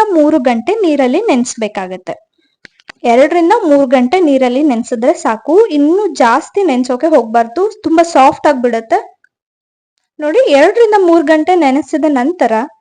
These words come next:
ನೋಡಿ, ಪ್ರೆಸ್ ಮಾಡಿ ತೋರಿಸ್ತೀವಿ. ಈ ರೀತಿ ಕಟ್ ಆಗೋ ತರ ಆದ್ರೆ ಸಾಕಾಗತ್ತೆ. ನೋಡಿ, ಈ ರೀತಿ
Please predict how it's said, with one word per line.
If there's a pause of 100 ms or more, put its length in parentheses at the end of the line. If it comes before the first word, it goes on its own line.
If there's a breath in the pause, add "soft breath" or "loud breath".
(1120 soft breath)
ನೋಡಿ,
ಪ್ರೆಸ್
ಮಾಡಿ
ತೋರಿಸ್ತೀವಿ. (440)
ಈ
ರೀತಿ
ಕಟ್
ಆಗೋ
ತರ
ಆದ್ರೆ (100)
ಸಾಕಾಗತ್ತೆ. (1400)
ನೋಡಿ,
ಈ
ರೀತಿ